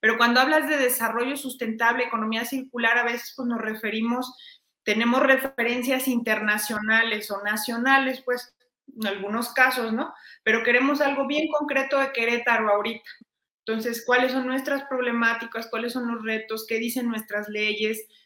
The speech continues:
¿No? Y eso ligado también a la hoja de ruta que queremos, as-, que estamos trabajando, para que entonces todos realmente estemos en el mismo barco.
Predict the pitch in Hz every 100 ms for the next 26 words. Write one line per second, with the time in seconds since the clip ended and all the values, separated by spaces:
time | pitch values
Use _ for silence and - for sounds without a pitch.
0 | - 220 320 - 220 233 233 294 269 233
1 | 240 262 277 262 240 233 247 247 240 247
2 | 254 226 233 247 240 240 - 233 240 240
3 | 254 247 - - 220 220 214 233 233 247
4 | 247 262 277 285 254 247 - - - _
5 | - 220 226 240 254 277 294 285 - 294
6 | 302 359 302 269 269 269 269 262 285 -
7 | 240 262 262 226 208 214 226 254 262 262
8 | 254 240 226 233 247 - - 180